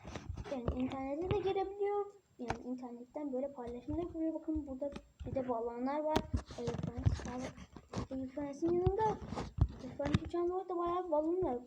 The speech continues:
Balonlar ne anlama geliyor acaba? Bakın gerçekten ben de bunu çok merak ediyorum. Şu balonlardan birine tıklamak istiyorum. Heh, mesela Project Loon diyor.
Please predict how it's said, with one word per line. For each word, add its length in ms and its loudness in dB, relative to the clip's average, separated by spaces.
Balonlar 440 0
ne 40 6
anlama 260 2
geliyor 240 -2
acaba? 260 -8
Bakın 200 -14
gerçekten 460 -4
ben 140 0
de 120 2
bunu 160 2
çok 240 2
merak 220 -4
ediyorum. 320 -8
Şu 220 -6
balonlardan 460 2
birine 260 -4
tıklamak 380 -4
istiyorum. 320 -6
Heh, 80 -2
mesela 360 0
Project 500 8
Loon 340 12
diyor. 180 -4